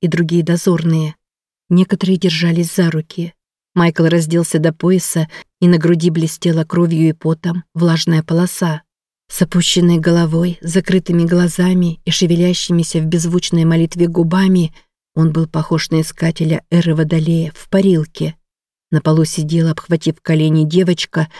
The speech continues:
и беспомощно рыдала. Свечи горели на полках и вокруг рукомойника, но все равно комната была еле освещена.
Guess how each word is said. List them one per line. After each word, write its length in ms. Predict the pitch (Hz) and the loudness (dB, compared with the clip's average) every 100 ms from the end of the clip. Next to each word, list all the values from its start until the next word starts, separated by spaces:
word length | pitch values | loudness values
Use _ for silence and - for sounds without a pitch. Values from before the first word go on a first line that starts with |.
| - _ _ | -20 _ _
и 60 | 170 | -2
беспомощно 680 | 160 - 160 156 - 170 | -2 -2 0 0 0 0
рыдала. 560 | 165 180 170 160 160 165 _ _ _ _ _ _ | 2 0 0 -2 -2 -8 _ _ _ _ _ _
Свечи 420 | - 165 170 - | -2 0 0 -2
горели 400 | 170 165 170 160 | 0 0 2 2
на 160 | 165 | 2
полках 520 | 156 170 170 - 160 - | 0 -4 -6 -4 -8 -4
и 80 | 185 | -2
вокруг 400 | 160 156 - 160 | 0 0 -2 -2
рукомойника, 840 | 165 165 165 180 202 175 170 165 160 - _ _ | -2 0 2 4 2 2 0 -4 -6 -14 _ _
но 80 | 180 | -2
все 180 | 160 - | 0 0
равно 300 | 175 175 180 | 2 2 0
комната 480 | - 185 180 165 165 | 0 0 0 0 -2
была 160 | 165 | 0
еле 340 | 175 165 170 160 | 2 2 2 0
освещена. 760 | 160 175 180 - 202 180 156 | -2 -2 0 2 2 2 -2